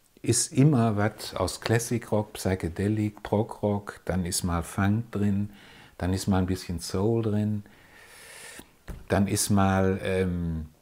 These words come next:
ein bisschen mehr Jazz, dann hört es sich mal ein bisschen nach Frank Zappa an. Also ich werde das jetzt auch nicht bei jeder Platte immer so explizit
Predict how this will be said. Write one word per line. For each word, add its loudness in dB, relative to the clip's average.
ein -2
bisschen 4
mehr 2
Jazz, 2
dann 2
hört 2
es -6
sich -2
mal 4
ein 2
bisschen -2
nach -2
Frank -6
Zappa 0
an. -2
Also 0
ich -2
werde 6
das 0
jetzt 0
auch 4
nicht 2
bei 2
jeder 2
Platte -6
immer -6
so -4
explizit -8